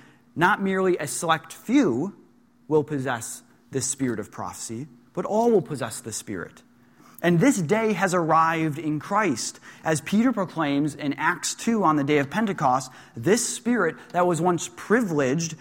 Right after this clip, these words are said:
by a select few, such as the prophets, has now been granted to all of God's people in fulfillment of Moses' expectation and later Joel's prediction.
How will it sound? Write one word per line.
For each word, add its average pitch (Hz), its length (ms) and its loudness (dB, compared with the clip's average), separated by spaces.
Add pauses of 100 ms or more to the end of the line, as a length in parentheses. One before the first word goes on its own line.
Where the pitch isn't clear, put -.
(120)
by 165 140 4
a 156 100 0
select 156 440 -2
few, 214 300 0
such 156 240 -6
as 135 120 -6
the 123 60 -12
prophets, 196 800 -6 (420)
has 180 180 2
now 190 240 4
been 220 180 2
granted 175 400 -2
to 190 240 -2
all 175 400 2
of 170 140 -4
God's 156 320 0
people 175 480 -4 (200)
in 160 140 -6
fulfillment 170 540 -6
of 139 160 -4
Moses' 165 680 -2
expectation 170 800 -8 (320)
and 143 160 -6
later 131 280 -2
Joel's 139 680 -2 (280)
prediction. - 580 -4